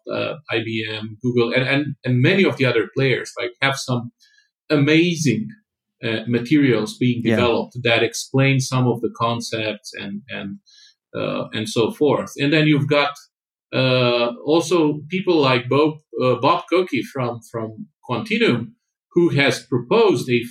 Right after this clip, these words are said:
Speaker 1: fundamentally different way of learning about, about quantum in general, right, through diagrams and pictures. So you can also take a look at, at those types of, of,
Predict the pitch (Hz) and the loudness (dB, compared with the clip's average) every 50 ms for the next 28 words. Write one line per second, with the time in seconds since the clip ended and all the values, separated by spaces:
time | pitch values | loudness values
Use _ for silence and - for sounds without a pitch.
0 | - - - - 202 220 262 285 269 240 185 147 135 123 110 117 113 107 110 110 | -14 -18 -6 -2 0 2 2 2 2 2 2 2 2 0 0 0 -2 -2 -2 -4
1 | 110 - - 107 107 107 113 113 110 104 - - 120 127 139 143 131 104 101 104 | -6 -10 -10 -10 -8 -4 -2 0 0 0 -2 -2 -2 -2 0 0 -2 -4 -6 -8
2 | 101 - 107 - - - - _ - 110 117 113 - - - 131 127 120 123 - | -10 -10 -8 -8 -8 -10 -10 _ -4 -2 0 0 0 -2 -2 -2 -2 -2 -2 -4
3 | 117 107 98 104 - - 147 156 143 117 107 107 107 110 107 104 110 123 120 - | -10 -16 -16 -12 -4 -2 0 0 2 2 0 0 -2 -4 -2 -2 -2 -2 -4 -8
4 | - - _ - - - 143 127 127 120 113 113 113 113 113 117 113 110 107 104 | -16 -20 _ -12 -2 0 0 2 2 2 2 2 2 2 0 0 -2 -2 -2 -6
5 | - 107 104 - 226 226 233 - - - - - - - _ _ _ _ - - | -6 -8 -4 -2 -2 -2 -2 0 0 0 -2 -2 -6 -14 _ _ _ _ -20 -20
6 | - - _ _ - - 135 139 131 127 - 127 110 110 113 - 120 123 123 123 | -20 -20 _ _ 0 2 4 4 4 4 2 0 0 0 -2 0 0 2 2 2
7 | - 120 113 117 - 120 117 - 110 104 107 107 107 - 110 104 95 - - - | 0 -2 -4 -2 -2 -2 -2 0 -2 -2 -2 -4 -4 -8 -10 -10 -10 -10 -10 -10
8 | 104 101 - _ _ 110 113 117 117 - - - 98 95 - - - - - 95 | -10 -10 -12 _ _ -2 0 0 -2 -2 -6 -8 -10 -10 -10 -10 -12 -12 -10 -8
9 | 95 - - _ _ 104 101 101 | -8 -8 -10 _ _ -8 -8 -8